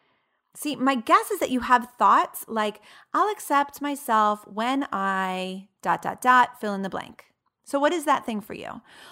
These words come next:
What are you kind of, like, waiting around to do before you will accept yourself?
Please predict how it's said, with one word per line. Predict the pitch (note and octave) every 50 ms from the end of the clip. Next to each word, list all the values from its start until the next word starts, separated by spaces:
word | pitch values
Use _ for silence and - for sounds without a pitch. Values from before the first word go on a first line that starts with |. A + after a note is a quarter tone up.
| - -
What | - A3+ D#4 F#4
are | F#4+
you | G4+ G#4
kind | - - G4+ G4+ G4
of, | F#4+ F#4 F4
like, | D#4+ D4 -
waiting | - F#3+ G3 F3+ F3+ G#3 G#3 A3 A3 B3 C4 C4+
around | B3 G#3+ G#3 F#3 F#3+ F#3+ G3+ G3
to | - G3
do | F3 F3 - F#3 F3 E3+ F#3 G#3 B3 D#4+ F#4+ A4 - _ _ _ _ _ _ _ _ _ _ _ _ _ _ _ _ _ _ _ -
before | A3 C4 B3+ - - _ _ - C4+ C#4 C#4+ C#4+ C#4+ D4
you | D4+ - B3 A#3 B3+
will | A3+ G#3 A3+ G#3+ G#3 G3+ G3 F#3+ F#3+ G3 G#3+ - - _
accept | - G#3+ - - - F#3+ - -
yourself? | - - F#3 - - - D2 - -